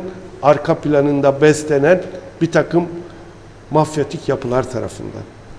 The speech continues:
Bakın nükleer santral mücadelesi için mücadele eden gencecik çocuklar bu ülkede bir Sinop'ta, bir eğitim kampında üçü can verdi. Yani bu ülkede doğasına, çevresine, yaşamına sahip çıkmak üzere maalesef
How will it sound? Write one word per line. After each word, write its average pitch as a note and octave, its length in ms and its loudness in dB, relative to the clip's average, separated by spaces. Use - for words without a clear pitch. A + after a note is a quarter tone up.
Bakın G3+ 300 4
nükleer G3+ 400 4
santral F#3+ 480 6
mücadelesi F3 760 4
için E3+ 240 -2
mücadele D#3+ 560 4
eden D#3+ 240 2
gencecik F3 500 4
çocuklar C#3+ 500 -2
bu C3+ 40 -2
ülkede C3+ 500 -2
bir D#3+ 240 0
Sinop'ta, D#3 720 0
bir D3 180 -2
eğitim D3 340 0
kampında C3+ 520 -4
üçü - 340 -8
can B2+ 280 -2
verdi. G#2 220 -6
Yani C#4+ 260 8
bu D#4 120 10
ülkede E3+ 440 4
doğasına, G3 600 4
çevresine, F#3 640 4
yaşamına F3 680 6
sahip E3+ 380 2
çıkmak E3 360 0
üzere D3 260 2
maalesef D#3+ 540 2